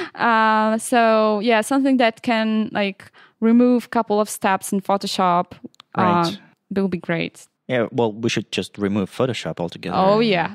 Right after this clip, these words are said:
Speaker 1: Oh, maybe I shouldn't <laughs> tell this, but n-, I, I just really enjoy designing things in the web browser. I think it's really cool and fast and, yeah.
Speaker 2: Yeah, uh, wh-, what about prototyping tools?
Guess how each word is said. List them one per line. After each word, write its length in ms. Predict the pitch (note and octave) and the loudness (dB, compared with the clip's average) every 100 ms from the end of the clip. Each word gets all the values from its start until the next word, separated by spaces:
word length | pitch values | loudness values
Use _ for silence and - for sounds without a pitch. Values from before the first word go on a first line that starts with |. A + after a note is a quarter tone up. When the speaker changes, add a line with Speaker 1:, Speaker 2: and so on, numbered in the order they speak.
| - | -6
Speaker 1:
Oh, 160 | G#3 | -2
maybe 240 | G3 F#3+ F#3 | -2 -4 -6
I 120 | F3 | -8
shouldn't 420 | E3+ G3 F3+ F#3 - | -10 -12 -12 -12 -12
<laughs> 1400 | - C#4+ C4 E4+ B3 C4 - A#3 - - A4 - - D5+ - | -4 0 2 4 2 0 0 0 -2 -4 -4 -4 -4 -4 -4
tell 220 | C4 B3+ | -2 0
this, 200 | A#3+ A3+ | 0 -2
but 240 | G3 G3 F4 B4+ F#4+ _ _ | -4 -4 -6 -8 -12 _ _
n-, 400 | - A3 C4+ D4 - | -14 -2 0 0 -2
I, 280 | D#4 F4 D#4 | 0 2 2
I 140 | D4 D4+ | 0 0
just 360 | D4+ - - | 0 -2 -2
really 240 | C#4+ C#4+ C4+ | 2 2 2
enjoy 320 | A#3+ A#3+ A3 | 2 2 0
designing 440 | G#3+ G#3 G3+ G3+ | 0 0 0 -2
things 280 | - F#3+ F3+ | -2 -4 -2
in 80 | F#3 | -2
the 80 | F3 | 0
web 180 | E3+ | -2
browser. 320 | E3+ E3+ E3 F3 | -4 -4 -4 -6
I 60 | |
think 260 | - F#3 F3+ | -6 -4 -4
it's 160 | F3 | -6
really 240 | F#3 F3+ E3+ | -6 -6 -8
cool 480 | - - F3 E3 F3+ | -12 -6 -4 -4 -6
and 160 | F3 E3 | -8 -10
fast 480 | - F3+ E3+ - F3+ | -8 -8 -8 -10 -12
and, 240 | F3+ G3 _ | -10 -12 _
yeah. 200 | F#3+ F3+ G3+ _ - | -12 -12 -14 _ -8
Speaker 2:
Yeah, 220 | B2 A#2 | -6 -6
uh, 40 | |
wh-, 240 | C3+ B2+ B2+ | -4 -4 -2
what 120 | D#3+ | -2
about 320 | F3+ E3 - | 0 -2 -4
prototyping 640 | - D#3+ - G#2+ - F2 | -4 -4 -4 -6 -6 -10
tools? 580 | - F#2 F2 - - | -10 -8 -10 -10 -10